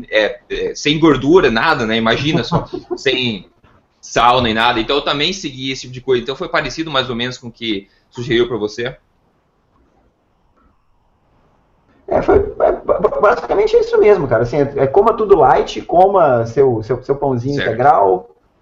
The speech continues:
Speaker 2: é, tudo sem gordura, o, o de sempre, né?
Speaker 1: É a
Speaker 2: Assim,
Speaker 1: famosa
Speaker 2: assim
Speaker 1: dieta do, do isopor, né?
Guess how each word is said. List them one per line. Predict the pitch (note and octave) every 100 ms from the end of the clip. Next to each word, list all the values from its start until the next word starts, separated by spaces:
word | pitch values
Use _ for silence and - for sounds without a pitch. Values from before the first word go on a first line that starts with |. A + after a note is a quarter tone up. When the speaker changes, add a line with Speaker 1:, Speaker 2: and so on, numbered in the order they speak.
| _ _
Speaker 2:
é, | A#2 A#2+ A2+
tudo | A2+ G3 F#3+
sem | D#3+
gordura, | D3 B2+ C#3+ G#3 G#3+ -
o, | G4 -
o | G#3
de | A#3
sempre, | F#3 A#2+ - -
né? | C3+ -
Speaker 1:
É | A#2+
a |
Speaker 2:
Assim, | -
Speaker 1:
famosa | C#3+ C#3 F3+ F#3
Speaker 2:
assim | D#3+ F#3
Speaker 1:
dieta | C3 C#3 C#3+
do, | D3 A#2+
do | G2 C3
isopor, | B2+ B2+ - A2+ G#2
né? | G#2+ A2+